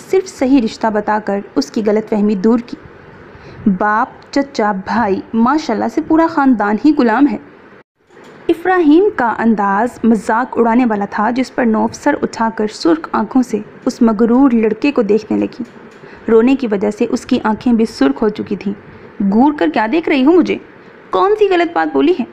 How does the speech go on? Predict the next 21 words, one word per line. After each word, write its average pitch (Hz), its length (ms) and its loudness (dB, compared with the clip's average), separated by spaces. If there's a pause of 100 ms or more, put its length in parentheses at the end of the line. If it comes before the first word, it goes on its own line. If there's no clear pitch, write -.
(140)
वापस 214 380 0
झुकाओ 302 300 0
अपना 320 280 2
सर 349 200 0 (380)
और 262 80 -2
ख़बरदार 370 720 -4
जो 277 200 -2
आइंदा 233 260 2 (200)
तुमने 381 240 4
मेरे 240 200 4
सामने 208 360 -2
सर 277 160 -2
उठाकर 233 480 -4
मुझे 220 220 0
जवाब 196 380 -2
दिया 254 160 2
तो।" - 160 -8 (1040)
इब्राहिम 370 500 2
को 302 120 -4
अब 214 460 -4
उस 240 220 -2